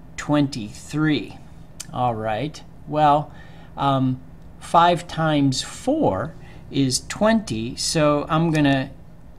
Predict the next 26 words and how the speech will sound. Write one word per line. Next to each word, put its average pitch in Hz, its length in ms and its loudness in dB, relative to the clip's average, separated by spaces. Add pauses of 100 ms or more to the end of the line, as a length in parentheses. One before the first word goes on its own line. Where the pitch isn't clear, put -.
place 147 400 0
four 185 440 4
as 135 260 0
my 127 220 0
first - 560 -2 (380)
quotient 139 760 0 (240)
digit, 143 480 0 (360)
and 143 200 2
I 143 160 2
will 139 200 0
subtract 151 840 -2
twenty 165 560 0
from 127 560 0 (440)
the 131 80 -4
Soroban 123 640 -2 (480)
with 139 480 -2
a 139 160 0
remainder 131 560 2
of 123 200 -6
three 139 260 0
hundred 123 420 0
and 127 220 -2
eighty-five 131 920 2
on 120 200 -6
the 110 60 -8
dividend. 104 600 -10